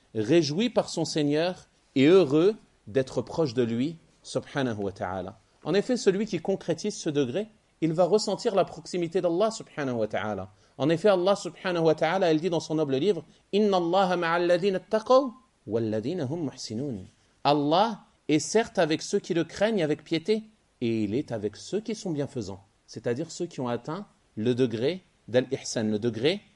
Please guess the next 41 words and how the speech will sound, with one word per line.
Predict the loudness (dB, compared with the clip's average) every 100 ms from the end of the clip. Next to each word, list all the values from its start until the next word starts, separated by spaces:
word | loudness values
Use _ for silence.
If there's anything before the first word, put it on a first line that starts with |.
| _ 0
de | 6
la | 6
bienfaisance. | 4 0 -2 -2 -6 -8 -16 _ _
Ils | 2 4 4
ont |
craint | 2 0 2 2
Allah | 4 4
avec | 4 4 2
piété, | 0 4 2 2 -8 _
c'est-à-dire | -12 -8 -2 0 -2 -2
qu'ils | -4
se | -4
sont | -10 -8
écartés | -8 -6 -8 -4 -4
des | -4
péchés, | -6 -8 -8 -10 _ _ -6
écartés | -2 -4 0 0
des | 2
désobéissances, | 2 2 0 0 -2 -2 -8 -10 -12 -14 _ _ _
et | 4 6
ils | 4 0 -2
ont |
été | -2 -2 -2
bienfaisants, | -2 -6 -2 -2 -2 -4 -8 -14 _
c'est-à-dire | -16 -14 -4 -4 -2 -4
dans | -4
leur | -4 -2
adoration | -2 -2 -4 -6 -10 -12 -16 _ _
pour | -6 -4
Allah | -2 -4
subhanahu | -6 -14 -8 -8 -6
wa | -8
ta'ala. | -8 -8 -10 -12 _ _ -4
Ils |
les | -2 0
ont | -2
accomplis | -4 -4 -6 -2
de | 0
la | 2
meilleure | 2 2 0
manière, | 0 0 0 -2